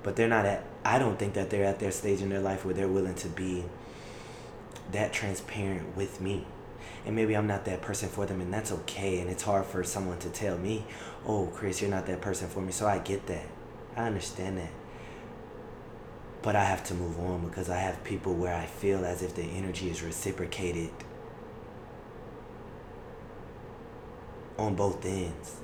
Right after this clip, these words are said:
where we can talk about anything, different entities and aspects of life, whether that's mental or spiritual or financial or academic or romantic or sexual or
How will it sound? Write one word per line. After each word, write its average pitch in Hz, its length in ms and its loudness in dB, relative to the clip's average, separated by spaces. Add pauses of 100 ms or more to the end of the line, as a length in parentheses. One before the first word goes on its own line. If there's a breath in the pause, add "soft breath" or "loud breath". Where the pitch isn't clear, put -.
(140)
where 95 140 0
we 98 120 4
can 90 140 0
talk 98 300 0
about 87 220 0
anything, 85 560 -4 (540 loud breath)
different 101 340 0
entities 90 520 -2
and 87 100 -2
aspects 90 400 0
of 85 100 -2
life, 87 280 -2
whether 92 200 0
that's 87 240 0
mental 87 340 -2 (160)
or 76 80 -6
spiritual 87 580 0
or 80 60 -4
financial 90 680 -2
or 80 100 -6
academic 85 800 -2
or 87 80 -4
romantic 87 640 -2 (640 loud breath)
or 90 180 4
sexual 82 720 0
or 90 480 0